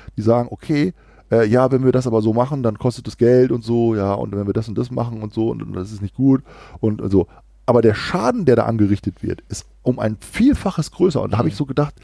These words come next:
Speaker 1: das ist interessant, eine junge Frau, die einfach sagt, lass uns mal über zwanzig fünfzig reden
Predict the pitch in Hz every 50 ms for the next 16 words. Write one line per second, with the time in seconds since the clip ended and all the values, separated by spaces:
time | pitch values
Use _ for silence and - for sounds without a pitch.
0 | - - - - - - - - - - 143 151 - - - - 139 139 127 127
1 | - - 196 220 220 - - 123 120 120 123 131 143 139 - - - 120 131 170
2 | 208 208 - - - - - - - 127 127 127 - - 123 143 - 151 135 -
3 | 127 127 127 147 160 - - - _ _ _ _ _ _ _ _ _ - 107 110
4 | 127 147 151 131 - 131 123 110 104 101 - 110 104 110 101 - 196 240 - -
5 | 208 - - - 98 90 92